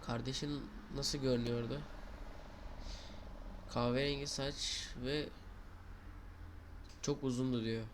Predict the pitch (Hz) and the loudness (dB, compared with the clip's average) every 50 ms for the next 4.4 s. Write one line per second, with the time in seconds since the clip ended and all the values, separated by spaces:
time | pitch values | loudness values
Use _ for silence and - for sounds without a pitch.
0 | - - - - - - - - - - - - - - - - - - - - | -10 -12 -14 -14 -14 -14 -14 -14 -14 -14 -14 -14 -14 -14 -14 -14 -16 -14 -16 -16
1 | - - - - - - - - - - - - - - - - - - - - | -16 -16 -16 -16 -14 -14 -14 -14 -14 -14 -14 -14 -14 -14 -14 -14 -14 -12 -14 -14
2 | - - - - - - 117 120 127 127 131 135 131 147 151 151 147 - - 127 | -14 -14 -14 -8 -2 2 4 6 6 6 6 4 4 4 4 4 2 2 4 4
3 | 131 127 - - 143 139 135 - - - 135 123 120 - 131 131 131 127 127 123 | 4 4 4 2 2 0 -2 -2 0 0 2 2 2 0 0 2 4 6 6 6
4 | 117 113 117 113 113 117 123 139 | 6 6 4 4 4 2 2 2